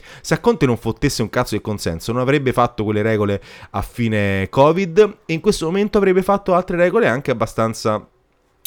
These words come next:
non loca-, lockdown, eh, ragazzi, no lockdown, però avrebbe f-, chiuso le discoteche prima del quindici, per dirne una, ehm, avrebbe, eh, che ne so, la scuola non avrebbe problemi a fare ripartire dopo, cioè, mm,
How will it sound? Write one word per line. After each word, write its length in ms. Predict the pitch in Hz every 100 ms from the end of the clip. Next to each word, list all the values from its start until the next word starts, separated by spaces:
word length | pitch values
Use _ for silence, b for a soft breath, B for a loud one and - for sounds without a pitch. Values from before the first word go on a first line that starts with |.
| -
non 280 | 120 220 147
loca-, 600 | 113 92 - 98 78 64
lockdown, 480 | 98 92 87 78 90
eh, 60 |
ragazzi, 420 | 90 87 82 - 71 -
no 160 | 196
lockdown, 380 | 123 87 80 78 B B B -
però 180 | 208 226
avrebbe 340 | 170 139 127
f-, 120 | 120
chiuso 240 | 120 135 117
le 60 |
discoteche 400 | 110 - 107 104
prima 200 | 95 92
del 160 | 92 90
quindici, 400 | - 95 98 90
per 140 | 87
dirne 260 | 78 92 123
una, 420 | 151 160 160 151 B B B _
ehm, 840 | 98 95 92 90 90 90 92 92 -
avrebbe, 840 | 104 104 95 87 98 98 98 90 b b b
eh, 260 | - 95 92
che 120 | -
ne 140 | 104 101
so, 680 | 110 98 90 87 85 85
la 140 | 90 98
scuola 560 | - - 92 117 113
non 160 | 101 98
avrebbe 260 | 98 98 95
problemi 440 | 95 101 101 101
a 60 | 92
fare 280 | - 98
ripartire 420 | 92 95 - 101 110
dopo, 640 | 143 147 135 143 104 98
cioè, 180 | -
mm, 120 | 120